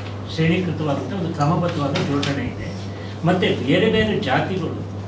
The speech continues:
ಅವುಗಳ ಸ್ಥಾನಮಾನ ಯಾವುದು ಅನ್ನೋದು ಇವನು ತರ್ಸ್ಟನ್ ಒಂದ್ ಕಡೆ ಹೇಳ್ತಾನೆ,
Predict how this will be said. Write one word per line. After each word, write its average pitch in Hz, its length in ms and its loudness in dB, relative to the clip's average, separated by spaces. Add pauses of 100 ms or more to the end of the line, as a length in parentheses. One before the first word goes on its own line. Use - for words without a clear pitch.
(200)
ಅವುಗಳ 170 300 6
ಸ್ಥಾನಮಾನ 175 880 2 (1200)
ಯಾವುದು 196 480 6
ಅನ್ನೋದು - 360 0 (1080)
ಇವನು 165 280 4
ತರ್ಸ್ಟನ್ 170 380 2
ಒಂದ್ 165 180 0
ಕಡೆ 143 220 -4
ಹೇಳ್ತಾನೆ, 101 400 -6